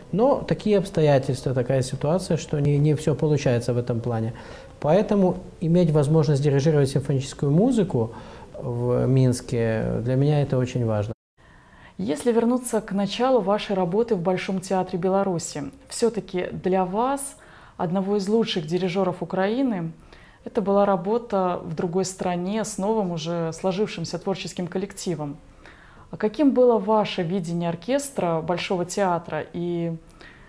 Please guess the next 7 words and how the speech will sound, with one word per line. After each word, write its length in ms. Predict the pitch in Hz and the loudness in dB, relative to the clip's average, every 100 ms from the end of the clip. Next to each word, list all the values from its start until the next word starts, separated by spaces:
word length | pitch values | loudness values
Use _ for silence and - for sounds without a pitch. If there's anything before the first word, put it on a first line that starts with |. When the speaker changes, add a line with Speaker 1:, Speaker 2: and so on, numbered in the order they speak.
| - | -10
Speaker 2:
насколько 380 | 185 - 240 233 | -8 -2 0 2
успешно, 840 | 202 - 208 226 247 - 175 170 156 | -2 -2 0 2 2 -2 -2 -2 -2
по-вашему, 560 | 175 185 208 - 170 165 | 0 2 0 -2 -4 -2
оно 440 | 165 180 175 170 - - | -4 -4 -6 -8 -14 -10
претворилось 540 | 170 170 185 175 170 | -6 0 0 2 0
в 60 | 165 | -2
жизнь? 420 | 165 160 156 151 | -4 -4 -6 -10